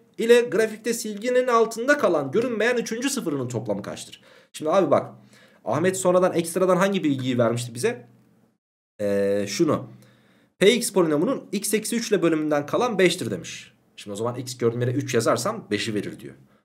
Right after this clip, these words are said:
Yani o zaman P üç eşittir beş miymiş abi? Tamam, güzel. Şimdi bu bilgi cepte dursun. Ben P X polinomunu biraz tahmin etmeye çalışayım. Öncelikle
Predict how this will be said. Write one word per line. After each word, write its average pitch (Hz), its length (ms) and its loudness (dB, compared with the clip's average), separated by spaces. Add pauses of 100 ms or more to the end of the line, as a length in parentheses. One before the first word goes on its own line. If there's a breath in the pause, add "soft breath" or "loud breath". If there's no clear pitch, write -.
(120)
Yani 131 160 0
o 143 60 0
zaman 147 360 -2
P 139 560 2 (160)
üç - 460 -6 (140)
eşittir 123 520 -4 (200)
beş 208 240 2
miymiş 76 280 -16
abi? - 200 -20
Tamam, - 280 -12
güzel. 117 260 -8 (260 loud breath)
Şimdi 226 220 -6
bu 247 120 -2
bilgi 214 340 -6
cepte 208 340 2
dursun. - 440 -6 (560 soft breath)
Ben 269 180 0
P 262 100 2
X 262 200 -4
polinomunu 202 440 -2
biraz 220 260 2
tahmin 175 280 2
etmeye 120 280 2
çalışayım. 95 440 -6 (500 soft breath)
Öncelikle 220 580 0